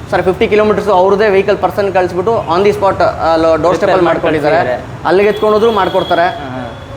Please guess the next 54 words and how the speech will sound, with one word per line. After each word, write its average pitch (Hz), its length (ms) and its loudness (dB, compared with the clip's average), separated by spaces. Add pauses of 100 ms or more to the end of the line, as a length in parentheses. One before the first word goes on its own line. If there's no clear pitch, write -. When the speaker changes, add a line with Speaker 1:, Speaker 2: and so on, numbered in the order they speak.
(140)
Speaker 1:
ಸರ್ವಿಸ್ 202 220 2
ಅಂತೂ 214 140 0
ತುಂಬಾ 190 220 0
ಚೆನ್ನಾಗಿದೆ. 147 360 -2
Speaker 2:
ತುಂಬಾ 127 160 0
ಚೆನ್ನಾಗಿದೆ. 131 380 -2
Speaker 1:
ತುಂಬಾ 147 400 -4
Speaker 2:
So, 139 40 -4
Speaker 1:
ಚೆನ್ನಾಗಿದೆ. 175 240 2
Speaker 2:
ಅವ್ರಿಗೆ 175 200 2
ಫೈವ್ 185 260 2
out 185 120 0
of 185 60 -8
ಫೈವ್ 175 160 -2
ಸ್ಟಾರ್ 165 280 -2
ರೇಟಿಂಗ್ 165 280 -4
ಕೊಡ್ತೀರಾ? 151 320 0
Speaker 1:
ಹಂಡ್ರೆಡ್ 190 260 2
ಪರ್ಸೆಂಟ್ 196 260 0
ಫೈವ್ 180 180 2
out 180 100 0
of - 80 -10
ಫೈವ್ 151 120 -4
ಕೊ-, 143 200 -4
ಫೈವ್ 151 140 0
ಕೊಡ್ತೀನಿ 123 280 -6
ಸರ್. 107 120 -10 (120)
Speaker 2:
Thank 180 200 -2
you 165 100 -2
ಸರ್, 165 120 0
ನಿಮ್ದೇ 170 280 0
ಫಸ್ಟ್ 165 280 -2
ಗಾಡಿ. 160 180 2
Anyways, 156 440 0
congratulations 151 640 0
Speaker 1:
Thank 160 140 2
you 156 100 2
Speaker 2:
ಸರ್. 147 100 0
Speaker 1:
so 131 60 -2
much 123 100 -4
ಸರ್. 123 360 -6
Speaker 2:
ಓಕೆ. 135 220 -6
So, 208 100 2
ಹಾಗೆ 226 500 2
ಇವ್ರ 214 140 0
ಆಫೀಸ್ 180 300 0
ಒಳಗಡೆ 190 320 0
ತುಂಬಾ 196 360 0
ಕಿಟ್ಸ್ 196 340 -2
ಇದೆ 180 160 2
ಅಂತೆ. 165 560 -2
So, 190 140 2
ಯಾವ 165 220 2
ಯಾವ 202 80 2